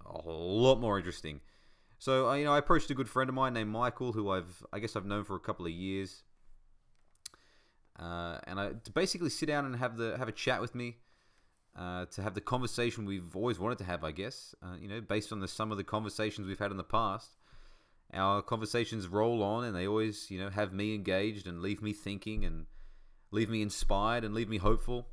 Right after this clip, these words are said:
So I not only enjoyed it, but I, you know, I came away with it with, with answers as well, you know, and steps for the, the next set of projects in my life. And, you know, that just proves how, you know, how important good conversations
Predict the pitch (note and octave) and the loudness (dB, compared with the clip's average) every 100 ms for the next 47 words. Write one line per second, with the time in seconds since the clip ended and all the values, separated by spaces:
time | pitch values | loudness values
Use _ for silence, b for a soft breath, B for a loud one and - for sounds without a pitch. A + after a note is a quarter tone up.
0 | - - - - - _ _ _ _ _ | -14 -18 -20 -20 -20 _ _ _ _ _
1 | _ _ - b b b - A#2+ C3+ C3+ | _ _ -20 b b b -4 0 2 2
2 | A#2+ G2+ G2 B2 B2 - G#2 G#2+ A2+ A2+ | 2 0 2 2 2 2 0 0 -2 -2
3 | - D3+ A#2+ B2 B2 G2 - G2 - - | -2 -4 0 0 0 -6 -6 -12 -12 -14
4 | F#2 - - A#2 C3 - D#2+ D2+ D2 G2 | -12 -12 -4 0 0 -2 -8 -8 -4 -2
5 | D2+ - b b b b b b b _ | -2 -8 b b b b b b b _
6 | - D#2 D#2 - F#2 - - B2 - - | -2 0 0 -4 -4 0 4 4 2 -2
7 | F#2 F2 F2 F#2 F#2+ C#3+ F#3 - D3 - | 0 0 -2 -4 -4 -2 -2 0 -2 0
8 | B2 A2+ G2+ - G2+ G2 G#2 G#2 G2+ - | 0 2 -2 -4 -2 0 0 0 -2 -12
9 | - - b b b b - C#3+ D#3+ D#3+ | -20 -20 b b b b -6 -2 0 2
10 | E3 - - - A#2 A#2 A2 G2+ G2 - | 2 0 -6 0 4 4 2 2 2 -2
11 | _ _ _ _ _ G#2 G2+ G#2 G2 - | _ _ _ _ _ -6 0 0 -2 2
12 | A2 G#2+ G2 D#2+ G#2 F#2 - F#2+ F#2 F#2+ | 2 2 -4 -2 -2 -2 -2 -4 -4 -4
13 | F#2+ F#2 F2+ | -4 -4 -8